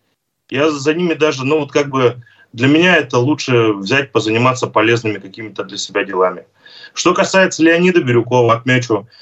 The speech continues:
я считаю, что это достойный кандидат, который мог бы, э, внести какую-то действительно полезную лепту, и который действительно пешком и ножками прошел свой, э, избирательный округ, который, э, действительно что-то мог. Но проблема в чем?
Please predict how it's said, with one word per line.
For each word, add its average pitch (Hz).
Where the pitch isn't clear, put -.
я 147
считаю, 156
что 143
это 139
достойный 135
кандидат, 135
который 120
мог 123
бы, 110
э, 101
внести 107
какую-то 104
действительно 113
полезную 110
лепту, 135
и 110
который 117
действительно 117
пешком 127
и -
ножками 117
прошел -
свой, 113
э, -
избирательный 104
округ, 107
который, 123
э, 107
действительно 127
что-то 123
мог. 110
Но 151
проблема 143
в 120
чем? 139